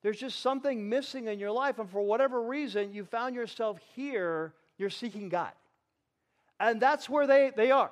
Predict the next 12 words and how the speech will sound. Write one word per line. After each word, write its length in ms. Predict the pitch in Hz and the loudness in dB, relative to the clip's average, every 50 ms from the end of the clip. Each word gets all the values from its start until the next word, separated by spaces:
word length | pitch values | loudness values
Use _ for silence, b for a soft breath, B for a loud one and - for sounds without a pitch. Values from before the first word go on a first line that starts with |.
| - - | -4 -6
They're 140 | - 190 208 | -4 -4 -4
seeking 460 | 208 - - - 262 269 - 302 285 | -4 -6 -6 -6 -6 -4 -4 -4 0
God, 240 | 226 226 202 208 233 | 2 2 2 2 2
and 180 | 233 208 220 180 | -2 -4 -6 -6
so 320 | - - 233 226 220 202 b b b b b b b b b _ - | -2 0 0 2 0 0 b b b b b b b b b _ 0
they 160 | 214 208 214 | 2 2 2
hear 400 | - - - 254 294 320 330 320 | 0 -4 -4 -2 0 0 -2 -2
John, 640 | 220 170 214 254 247 214 190 185 190 202 220 220 - _ _ _ _ _ _ _ _ _ _ _ - | -6 -4 -2 0 2 2 2 2 0 -2 -4 -8 -14 _ _ _ _ _ _ _ _ _ _ _ 0
uh, 360 | 196 208 208 196 202 196 - - 208 | 2 4 4 4 4 2 0 0 4
they 180 | 170 247 294 311 | 6 6 6 6
become 380 | 294 311 - - 262 277 240 | 4 0 2 2 2 0 0
convinced 800 | - - 240 240 214 180 160 208 277 285 254 208 - - - | -2 -4 -4 -4 -4 0 4 6 6 6 6 2 -4 -10 -16